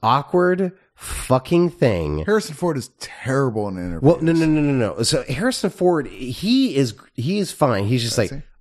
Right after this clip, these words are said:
Speaker 1: "I, I, I liked it."
Speaker 2: He's very laconic in interviews.
Speaker 1: Well, yeah, he is, but he's just like, "Yeah, it was, it was a great film. I, I love doing it," and blah, blah, blah. But the, <laughs> the awkward thing was Andrew Davis. He's like,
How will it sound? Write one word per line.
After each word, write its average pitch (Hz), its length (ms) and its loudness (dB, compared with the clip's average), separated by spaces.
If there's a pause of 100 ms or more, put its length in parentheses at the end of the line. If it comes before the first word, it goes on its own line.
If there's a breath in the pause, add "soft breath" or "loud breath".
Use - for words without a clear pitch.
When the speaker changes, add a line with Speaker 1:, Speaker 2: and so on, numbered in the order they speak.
Speaker 1:
"I, 101 140 -4
I, 101 420 -8
I 98 60 -4
liked 101 300 -6
it." 160 180 -2
Speaker 2:
He's 214 180 2
very 208 240 -2
laconic 117 640 -6
in 80 100 -10
interviews. 71 400 -14
Speaker 1:
Well, 226 200 4
yeah, 180 180 0
he 160 300 0
is, 95 200 -2
but 123 200 2
he's 123 160 0
just 123 120 -6
like, 120 200 -2
"Yeah, 240 220 2
it 92 100 0
was, 113 120 -2
it 104 120 -4
was 101 160 0
a - 20 -10
great 82 280 -6
film. 147 460 0
I, 110 140 -2
I 92 160 -2
love 95 300 -2
doing 107 320 0
it," 104 180 0
and 98 100 -4
blah, 90 120 0
blah, 85 120 0
blah. 76 240 -4 (460 loud breath)
But 135 240 2 (360)
the, 123 460 0 (220 loud breath)
<laughs> - 140 -20
the 123 180 2 (100)
awkward 151 480 2
thing 78 400 -2 (240 soft breath)
was 117 180 0
Andrew 190 340 2
Davis. 101 640 0
He's 104 200 -2
like, 95 160 -2